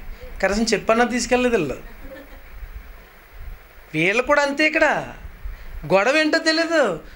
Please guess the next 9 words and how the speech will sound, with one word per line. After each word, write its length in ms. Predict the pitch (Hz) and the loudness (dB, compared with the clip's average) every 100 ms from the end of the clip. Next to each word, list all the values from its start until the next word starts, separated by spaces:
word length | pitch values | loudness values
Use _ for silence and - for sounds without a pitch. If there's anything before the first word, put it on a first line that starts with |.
| - - | -12 0
పౌలు 220 | 196 247 | 4 4
గారు 180 | 277 302 | 4 4
ప్రసంగం 400 | 302 226 269 285 | 2 0 2 2
చేయటం 420 | 294 277 277 269 | 2 2 2 2
ఏంటి, 220 | 262 254 | 0 2
యూదులకి 600 | 285 330 254 247 269 302 285 | 4 4 4 2 2 2 2
మత్సరం 500 | 320 - 277 285 277 | 2 2 0 4 6
రావడం 340 | 269 262 269 | 6 4 2
ఏంటి, 500 | 247 233 254 330 | 2 2 2 2